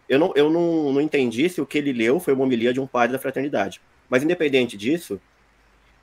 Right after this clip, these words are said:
considerando aquela grande homilia que ele leu, e quase cem por cento do que ele falou agora nesse, nesse segundo tempo,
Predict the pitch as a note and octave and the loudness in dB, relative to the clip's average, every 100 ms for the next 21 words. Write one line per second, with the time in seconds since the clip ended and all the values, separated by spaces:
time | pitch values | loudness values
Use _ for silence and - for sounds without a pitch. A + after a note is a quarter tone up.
0 | _ _ - F3+ G#3 F3+ D#3+ D3+ D#3 C3 | _ _ 4 4 6 6 8 8 6 2
1 | B2+ B2+ A#2 C#3+ C#3+ B2+ G#2+ A2 - G#2+ | 2 4 4 2 0 -2 -2 -2 -2 -6
2 | G2+ G2 F#2+ - _ - - C3 C#3+ C#3 | -2 -2 -2 -10 _ -4 2 2 2 -2
3 | C3 A#2+ A#2 A2 G2+ G#2 - G#2 G2+ G#2+ | -2 -2 -4 -4 -8 -8 -4 -2 0 0
4 | G#2 G2+ G2+ A2 G#2+ - G2+ G2+ F#2+ - | 0 -2 -4 -4 -6 -6 -6 -6 -4 -2
5 | C3 F3+ - | -2 -4 -12